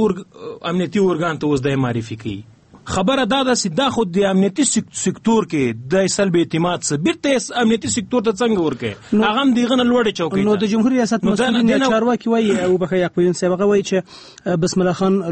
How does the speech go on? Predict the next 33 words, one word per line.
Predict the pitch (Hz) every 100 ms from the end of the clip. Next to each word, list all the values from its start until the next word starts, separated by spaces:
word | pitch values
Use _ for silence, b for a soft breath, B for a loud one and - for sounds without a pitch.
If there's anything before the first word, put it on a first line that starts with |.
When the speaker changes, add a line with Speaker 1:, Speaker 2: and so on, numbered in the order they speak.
| 175
Speaker 2:
لوی | 180
درستیز | 175 - 202 185
یو | 180
وخت | 175 - 185
کې | 175 170 160
او، | 160 160 160
آه، | 147
په | 170
دې | 160
انقلاب | 165 156 165 175
کې | - 175
په | 165
امنیتي | 165 160 165
برخو | 165 160
کې | 156 165
ډېر | 165 -
ښه | 156
ځلېدلی | 165 160 165 160
یا | 156
ډېر | 165 147
کار | 180 170
یې | 156
کړی | 160 156
د | 156 147
جهاد | 156 165 147 156
مقاومت | - 156 160 165 165
په | 156
وخت | 151 -
کې | 160 143 B B B 175
او، | 165 165 165
آه، | 165 160 170 170 160
ګوندې | 214 175 220 214
په | 202